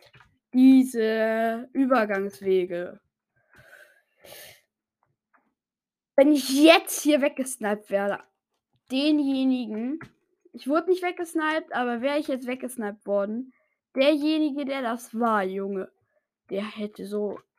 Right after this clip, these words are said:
der hatte so einen Hit bekommen, Gottes. Ich hätte ihn so einfach nur geroast-, also den Gegner ge-, äh, auf dem Weg noch eben 'ne legendäre Kiste mitnehmen.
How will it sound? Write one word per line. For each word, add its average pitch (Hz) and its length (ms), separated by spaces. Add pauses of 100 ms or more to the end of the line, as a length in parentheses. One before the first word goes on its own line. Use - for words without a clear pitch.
(140)
der 202 140
hatte 196 440
so 208 600
einen 185 500
Hit 240 480
bekommen, 185 720
Gottes. - 720 (960)
Ich - 80
hätte 247 200
ihn 226 180
so 277 640
einfach 254 440 (140)
nur 226 240
geroast-, 208 1080
also 196 220
den 202 140
Gegner - 300
ge-, - 260 (1160)
äh, 277 340
auf 370 180
dem 370 240
Weg 359 320
noch 330 160
eben 294 320
'ne 262 320
legendäre 254 1000
Kiste 359 400
mitnehmen. 339 600